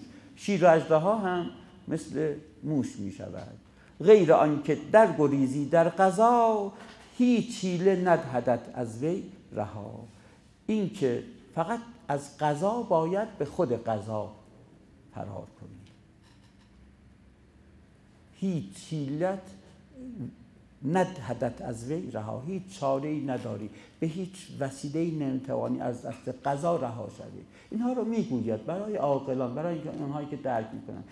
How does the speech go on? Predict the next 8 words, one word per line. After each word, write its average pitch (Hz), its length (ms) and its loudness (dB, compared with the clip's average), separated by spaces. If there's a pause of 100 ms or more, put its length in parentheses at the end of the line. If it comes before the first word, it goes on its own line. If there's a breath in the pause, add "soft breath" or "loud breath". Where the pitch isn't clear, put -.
(140 loud breath)
یکی 240 240 2
می‌گوید: 220 360 2
«نه، 196 340 4
من 160 200 4
می‌توانم.» 196 680 2
خب 135 240 4
بفرما، 107 520 4 (280 loud breath)
بتوان، 123 680 8